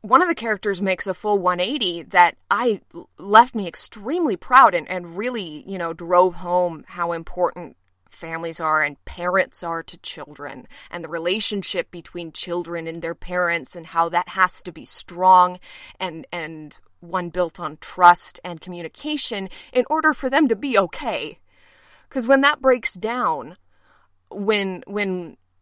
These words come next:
either the child betrays the parent or the parent betrays the child,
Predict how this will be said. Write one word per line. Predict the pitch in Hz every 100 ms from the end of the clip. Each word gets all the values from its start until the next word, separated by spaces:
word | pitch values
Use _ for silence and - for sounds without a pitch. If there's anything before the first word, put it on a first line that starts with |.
| - -
either | 196 185 175
the | 170
child | - 226 190 190 180
betrays | 180 - 190 170
the | -
parent | - 254 240 190 -
or | 180
the | 175
parent | - 202 185 - -
betrays | 185 - 180 160
the | -
child, | - - 285 233 160 147